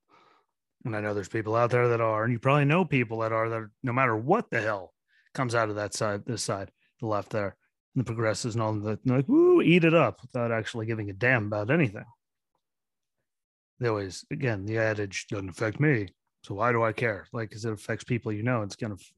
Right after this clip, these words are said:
sooner or later, they'll get to something. Like, that's the way it goes, but I still can't believe it happened. But that, I'm gonna jump off and not go off about it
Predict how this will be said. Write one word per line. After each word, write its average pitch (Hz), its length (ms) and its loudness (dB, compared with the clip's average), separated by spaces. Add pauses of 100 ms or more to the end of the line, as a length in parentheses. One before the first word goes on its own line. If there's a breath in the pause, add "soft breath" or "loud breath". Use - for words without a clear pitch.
(220)
sooner 123 300 -2
or 113 80 -2
later, 104 180 -4
they'll 98 120 -10
get 117 220 -4
to - 80 -14
something. 104 380 -10 (440)
Like, 113 120 -4
that's 113 200 -2
the 117 60 -4
way 104 160 0
it 101 80 -8
goes, 101 280 2
but 98 200 -10 (2000)
I 131 80 0
still 113 200 -4
can't 104 180 -8
believe 98 200 -10
it 92 60 -12
happened. 92 380 -12 (760)
But 107 220 -2 (200)
that, 127 240 6
I'm 113 80 2
gonna 107 140 0
jump 110 280 -2
off 113 260 2
and 113 60 -4
not 113 200 -2
go 113 120 0
off 113 280 0
about 107 260 -4
it 110 120 -8